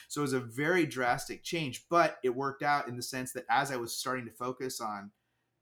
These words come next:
education and conducting, I was getting more one-on-one. I was getting a lot of, like, one-on-one work with, um, teachers, two of the most influential for me early on, uh,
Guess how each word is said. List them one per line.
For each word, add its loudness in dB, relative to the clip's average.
education -2
and -10
conducting, -4
I -4
was -4
getting -4
more -2
one-on-one. -4
I -4
was -4
getting 0
a -4
lot 2
of, -6
like, -6
one-on-one -6
work -6
with, -8
um, -10
teachers, -2
two 0
of -6
the -6
most -8
influential -6
for -6
me -4
early -4
on, -6
uh, -6